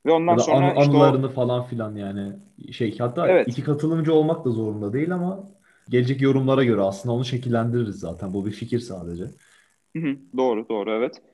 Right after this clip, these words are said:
Speaker 1: Ee, sonra da işte bu hikayeleri, anlatılan anıları biz bir şekilde notlandıracağız.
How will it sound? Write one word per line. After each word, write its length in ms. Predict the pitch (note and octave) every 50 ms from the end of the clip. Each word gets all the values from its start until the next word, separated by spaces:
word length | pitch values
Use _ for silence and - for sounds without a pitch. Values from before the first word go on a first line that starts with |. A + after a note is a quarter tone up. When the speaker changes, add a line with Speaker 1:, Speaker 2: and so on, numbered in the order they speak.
| _ _ _ _ _ _ - - G#2+
Speaker 1:
Ee, 140 | A2 A2+ A#2
sonra 280 | - - E3+ E3 D3
da 60 | D3 D#3
işte 280 | C#3 - - D3+ C#3
bu 340 | C#3 C#3+ C#3+ C3 - - _ - -
hikayeleri, 540 | - C3+ - D3 C3 B2 A#2 A2+ A#2+ A2
anlatılan 400 | G#2+ A#2 A2+ A2 - - A#2+ A2+
anıları 400 | - A#2+ A#2+ A#2 G#2+ A2 A#2 A2
biz 140 | A2 A2+ A2
bir 60 | G#2
şekilde 400 | G2+ - G#2 - - A2+ A#2+ B2
notlandıracağız. 840 | B2+ A2+ - - A#2 A2 G#2 F#2+ F#2+ - - A2+ A#2+ D3 - - -